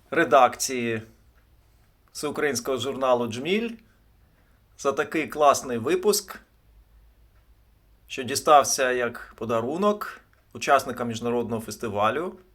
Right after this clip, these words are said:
«Щастя у творчості». Це діти і батьки з міста Харкова і області. Багато серед них є учасниками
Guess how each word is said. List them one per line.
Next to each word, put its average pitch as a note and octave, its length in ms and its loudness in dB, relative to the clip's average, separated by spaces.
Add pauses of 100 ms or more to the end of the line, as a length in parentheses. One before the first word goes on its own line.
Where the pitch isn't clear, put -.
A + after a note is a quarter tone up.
«Щастя E3+ 420 -6
у - 20 -6
творчості». D#3+ 800 -6 (1040)
Це A#2+ 340 -2
діти C#3 320 -8
і B2 60 -6
батьки B2+ 460 -2
з G#2+ 60 -8
міста A#2+ 340 -6
Харкова E3+ 680 -2
і A#2 120 -6
області. F#3 720 -4 (2500)
Багато C#3+ 380 2
серед C3+ 340 -2
них D3+ 280 -6
є C3 200 -2
учасниками A2+ 1120 -2